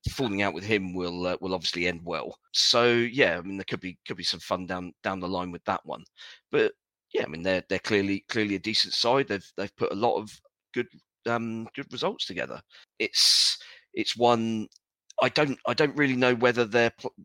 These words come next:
what sort of style they're playing. Are they playing, are they playing quite open? Are they pl-, are they basically just sitting deep and compact and picking teams off on the break?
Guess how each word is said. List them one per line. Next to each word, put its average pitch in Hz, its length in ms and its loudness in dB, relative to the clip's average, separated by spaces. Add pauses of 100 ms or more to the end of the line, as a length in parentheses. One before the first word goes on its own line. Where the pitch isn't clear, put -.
(120)
what - 220 -4
sort - 160 0
of 117 60 0
style 160 280 2
they're 90 140 -4
playing. 90 360 -2
Are 98 160 0
they 95 140 -4
playing, 98 420 -2 (280)
are 101 100 -4
they 101 80 0
playing 107 280 0
quite 107 260 2
open? 175 420 -2
Are 87 140 0
they 92 140 -2
pl-, - 260 -2 (100)
are 104 140 2
they 95 340 -2 (420)
basically 104 280 2
just 95 260 -2
sitting 98 320 -2
deep 104 300 -4
and 95 100 -12
compact 107 560 -2
and 107 140 -8
picking 107 260 -8
teams 107 260 -6
off 104 180 -6
on 95 80 -10
the 101 80 -6
break? 139 320 -2